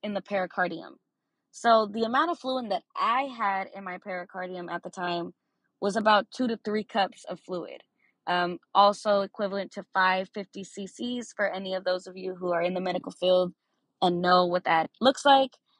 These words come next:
Um, for those of you who aren't, it's about two to three cups worth of fluid. So that's, like, way more than what you should have in your pericardium, which is why I was experiencing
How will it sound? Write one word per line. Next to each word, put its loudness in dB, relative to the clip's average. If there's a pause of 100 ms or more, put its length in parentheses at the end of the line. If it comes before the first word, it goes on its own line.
(160)
Um, 0 (920)
for -2
those 2
of -4
you -4
who -6
aren't, 0
it's -10
about 0
two -8
to -8
three -12
cups -6 (320)
worth -4
of -6
fluid. 0 (360)
So -6
that's, 2
like, -2 (140)
way 2
more 0
than -6
what -4 (440)
you -6
should -4
have -2 (240)
in -8
your -8
pericardium, -8 (460)
which 0
is -6
why 4
I 0
was -6
experiencing -12